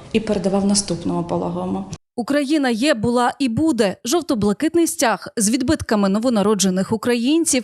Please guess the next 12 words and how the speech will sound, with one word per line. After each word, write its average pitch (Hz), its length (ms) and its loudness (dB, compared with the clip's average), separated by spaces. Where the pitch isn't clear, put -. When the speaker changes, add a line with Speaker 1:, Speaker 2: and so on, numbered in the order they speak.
Speaker 2:
Лілія 277 460 2
подарувала 220 680 2
президентці 220 760 2
Фіго 269 560 0
Джин 320 280 2
Конрі. 277 580 0
Speaker 1:
Бо 202 140 4
ми 202 160 6
хотіли 202 720 4
цим 190 220 0
всім 277 320 4
показати, 185 680 -4